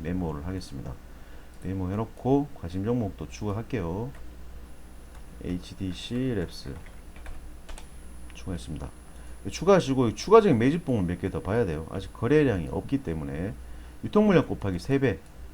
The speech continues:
약 한 육백팔십만 주, 칠백만 주 치고 이천백만 주 정도 터져줘야 됩니다. 매집은 여기서부터 했었어요. 여기서부터 이렇게 바닥 라인이니까 이런 건 다 하락 파동.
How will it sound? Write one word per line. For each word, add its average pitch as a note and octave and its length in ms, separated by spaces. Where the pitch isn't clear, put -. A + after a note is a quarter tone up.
약 F2 180
한 F#2 160
육백팔십만 A#2+ 760
주, - 80
칠백만 C#3+ 380
주 - 60
치고 C3+ 380
이천백만 B2+ 680
주 G2+ 100
정도 D2+ 240
터져줘야 G2 480
됩니다. C2 280
매집은 D#3+ 560
여기서부터 B2+ 480
했었어요. D2+ 380
여기서부터 C#2+ 600
이렇게 C2 280
바닥 G2 320
라인이니까 E2 640
이런 F3+ 180
건 C3+ 140
다 F2+ 80
하락 B2+ 260
파동. - 280